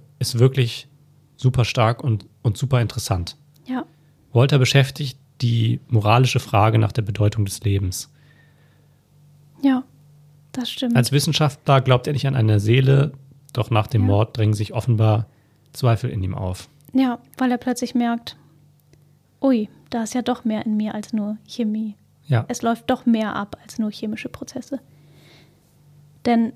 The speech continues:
Speaker 2: als Wissenschaftler hat er bestimmt auch gedacht, auch die Verliebtheit, die er vielleicht zu Gretchen hat, man hat, hat ja das Gefühl, sowas liegt in der Luft,
Speaker 1: Ja.
Speaker 2: ist ja auch nur ein chemischer Prozess, der im Körper abläuft. Ist ja
Speaker 1: Sagt
Speaker 2: wahrscheinlich
Speaker 1: man.
Speaker 2: auch so, ne?
Speaker 1: Keine Ahnung.
Speaker 2: Weiß ich nicht,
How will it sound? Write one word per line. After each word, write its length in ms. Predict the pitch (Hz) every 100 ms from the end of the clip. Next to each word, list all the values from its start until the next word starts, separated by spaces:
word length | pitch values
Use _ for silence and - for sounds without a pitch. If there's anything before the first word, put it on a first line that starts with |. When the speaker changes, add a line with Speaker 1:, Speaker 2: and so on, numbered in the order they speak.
| _
Speaker 2:
als 220 | - 247 -
Wissenschaftler 480 | 277 269 277 269
hat 80 | 269
er 80 | 247
bestimmt 220 | 262 262
auch 120 | 262
gedacht, 320 | - 262 254 -
auch 220 | 240 240 - - _ _ -
die 320 | 226 220 233 - _ _
Verliebtheit, 640 | - 220 269 - 226 208
die 60 | 220
er 80 |
vielleicht 260 | 208 214 202
zu 100 | 202
Gretchen 360 | 233 240 - 202
hat, 240 | 214 - - _ _ _ _ _ _
man 180 | 233 214
hat, 220 | 214 - -
hat 100 | 226
ja 60 | 202
das 120 | -
Gefühl, 240 | 220 226
sowas 280 | 214 202 -
liegt 120 | 214
in 100 | 202
der 120 | 196
Luft, 240 | 185 233 - _ _
Speaker 1:
Ja. 180 | 143 113 -
Speaker 2:
ist 120 | -
ja 120 | 240
auch 180 | 247 233
nur 100 | 214
ein 60 | 202
chemischer 380 | 208 220 -
Prozess, 340 | - - - 214
der 100 | -
im 60 | -
Körper 280 | - -
abläuft. 420 | - - - - - _ _ _ _
Ist 100 | -
ja 60 | 117
Speaker 1:
Sagt 100 | 107
Speaker 2:
wahrscheinlich 340 | 208 104 92
Speaker 1:
man. 60 | -
Speaker 2:
auch 20 |
so, 160 | - 233
ne? 180 | 226 247 _ _ _ _ _ -
Speaker 1:
Keine 240 | 101 92
Ahnung. 260 | 98 95 85 _ _ _ _ -
Speaker 2:
Weiß 180 | - -
ich 100 | -
nicht, 240 | - -